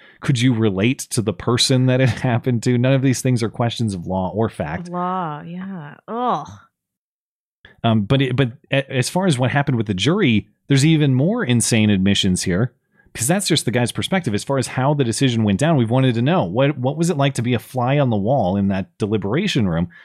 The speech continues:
Speaker 1: Now we get some of that information. Um, this guy, um, Mitchell, uh, what's his, what's his name? Brandon Mitchell. Wanna make sure I get it right.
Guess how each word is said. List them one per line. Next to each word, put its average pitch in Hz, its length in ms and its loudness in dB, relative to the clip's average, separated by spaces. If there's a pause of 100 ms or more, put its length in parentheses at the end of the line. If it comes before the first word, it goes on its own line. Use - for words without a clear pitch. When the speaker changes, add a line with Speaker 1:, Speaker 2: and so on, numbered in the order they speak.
(300)
Speaker 1:
Now 107 400 2
we 131 160 2
get 107 260 0
some 104 200 2
of 101 60 2
that 95 160 2
information. 95 760 0 (600)
Um, 107 260 -2 (600)
this 135 240 -2
guy, 120 580 -2
um, 104 460 -2 (1300)
Mitchell, 113 500 -2
uh, 95 400 -2
what's 104 180 -6
his, 104 240 -8
what's 95 200 -8
his 95 80 -8
name? 80 120 -8
Brandon 117 300 0
Mitchell. 82 320 -6 (100)
Wanna 92 160 -2
make 87 100 -2
sure 95 120 -4
I 82 40 -4
get 85 120 -4
it 78 60 -6
right. 80 240 -6